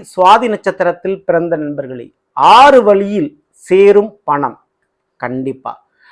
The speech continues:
பணம் என்பது உங்களுடைய வாழ்க்கையில் உறவுகள் மூலமாக, நீங்கள் செய்யக்கூடிய வேலை மூலமாக, நீங்கள் செய்யக்கூடிய தொழில் மூலமாக உங்களுக்கு கிடைக்கும். அதுவே குறிப்பிட்ட ஆறு வழிகள்ல இந்த வருடம்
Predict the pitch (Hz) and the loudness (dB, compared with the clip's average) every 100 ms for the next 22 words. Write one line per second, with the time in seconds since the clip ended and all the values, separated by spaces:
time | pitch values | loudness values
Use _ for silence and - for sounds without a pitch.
0 | _ _ - 240 302 285 247 214 170 151 | _ _ 2 4 4 4 2 2 0 -4
1 | - _ _ 160 208 226 214 180 220 233 | -8 _ _ -6 2 4 4 4 4 2
2 | 214 175 147 190 240 233 214 180 160 151 | -2 -4 0 2 4 4 2 2 0 -2
3 | 147 131 - - 185 202 190 202 247 254 | -4 -8 -12 -10 -4 -4 -4 0 0 0
4 | 220 202 156 185 214 214 180 165 147 143 | -4 -4 0 2 4 2 0 -2 -2 -4
5 | 143 - 185 202 196 214 233 233 190 185 | -10 -14 -8 -6 -6 -2 -2 -2 -6 -4
6 | 190 247 254 202 175 165 180 147 131 - | -2 -2 -2 -4 -4 -4 -6 -8 -10 -14
7 | 127 - _ _ _ _ 170 220 254 226 | -20 -20 _ _ _ _ -4 2 4 2
8 | - 262 226 - 214 160 208 269 285 233 | 0 -4 -4 0 2 4 6 6 4 2
9 | 226 202 208 240 190 151 214 254 240 196 | 0 0 0 0 0 -6 -4 0 2 2
10 | 202 202 202 | 2 2 -2